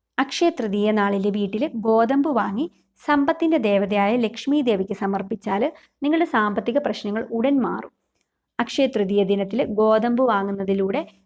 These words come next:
നിങ്ങൾക്ക് വർഷം മുഴുവൻ ലക്ഷ്മി ദേവിയുടെ അനുഗ്രഹം ലഭിക്കുന്നതാണ്. അടുത്തതാണ് കവടി. സമ്പത്തിന്റെ ദേവതയായ ലക്ഷ്മി ദേവിയുടെ ആരാധനയിൽ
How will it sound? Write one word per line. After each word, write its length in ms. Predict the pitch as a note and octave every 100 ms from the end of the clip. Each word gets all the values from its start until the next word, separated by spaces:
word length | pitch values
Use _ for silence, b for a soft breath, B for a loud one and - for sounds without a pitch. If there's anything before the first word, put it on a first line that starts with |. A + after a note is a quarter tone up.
| -
നിങ്ങൾക്ക് 360 | G#3+ G#3+ G3 G#3+
വർഷം 420 | A#3+ A#3+ F4 C#4+
മുഴുവൻ 260 | G3+ G3
ലക്ഷ്മി 420 | G3 F#3+ - C4 B3
ദേവിയുടെ 280 | G#3 F#3+
അനുഗ്രഹം 400 | G3 G3 A3 B3
ലഭിക്കുന്നതാണ്. 680 | C#4+ C#4+ A#3 G#3 F#3 - - _ _ _ _ _ _ _ b b b b D4
അടുത്തതാണ് 400 | D4+ E4+ B3 B3
കവടി. 480 | A3+ G#3 G#3+ G3+ - - _ _ _ _ _ _ -
സമ്പത്തിന്റെ 460 | D#4+ D4+ F4 F#4
ദേവതയായ 500 | C#4+ A3+ G3+ G3+ G3+
ലക്ഷ്മി 460 | A3+ G3 - B3 C#4
ദേവിയുടെ 360 | A#3+ G3 F#3+ G3
ആരാധനയിൽ 580 | G3 G3 G3 G3 A3+